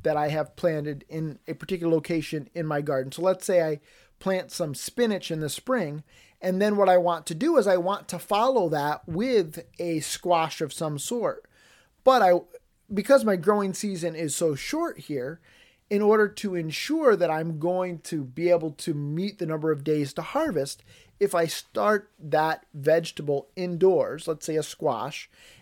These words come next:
and then transplant it into where the spinach was,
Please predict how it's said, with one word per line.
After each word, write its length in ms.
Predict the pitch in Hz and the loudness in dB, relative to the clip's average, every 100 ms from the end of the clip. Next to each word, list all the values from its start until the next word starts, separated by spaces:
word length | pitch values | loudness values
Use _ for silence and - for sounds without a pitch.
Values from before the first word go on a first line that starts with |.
| - | -4
and 180 | 175 175 | -2 0
then 280 | 196 208 175 | 0 0 -4
transplant 800 | - 220 214 208 - 196 160 156 | -6 -4 -2 -4 -6 -6 -4 -2
it 180 | 175 - | -4 -6
into 500 | 190 196 196 - 185 | -4 -2 -2 -4 -4
where 500 | 147 139 165 160 151 - | -2 4 4 4 0 -6
the 220 | 143 151 | -10 -8
spinach 580 | - - 202 170 139 - | -8 0 0 2 -6 -6
was, 600 | 175 302 185 120 147 - | -2 0 0 -4 -10 -16